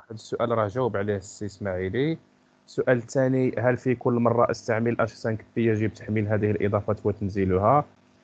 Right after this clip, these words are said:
تنظن حتى هذا جاوب عليه سي إسماعيلي. كاين السؤال الثالث والرابع والخامس والسادس، هذا اللي تنظن مازال خص يجاوب عليهم الأستاذ.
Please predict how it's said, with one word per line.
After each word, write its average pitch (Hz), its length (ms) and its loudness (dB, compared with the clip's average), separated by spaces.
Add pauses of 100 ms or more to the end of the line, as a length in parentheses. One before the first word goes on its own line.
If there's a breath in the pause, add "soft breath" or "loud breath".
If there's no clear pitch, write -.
(300)
تنظن 113 360 2
حتى - 220 2
هذا 107 300 4
جاوب 101 260 0
عليه 92 220 0
سي 98 160 -6
إسماعيلي. 98 580 0
كاين 135 260 2
السؤال 117 400 2
الثالث 113 680 0
والرابع 107 680 4 (100)
والخامس 123 720 -2
والسادس، 107 580 -6
هذا 110 180 2
اللي 127 180 0
تنظن 113 440 -2
مازال 107 320 0
خص - 240 -14
يجاوب 95 280 0
عليهم 92 340 -2
الأستاذ. - 380 -12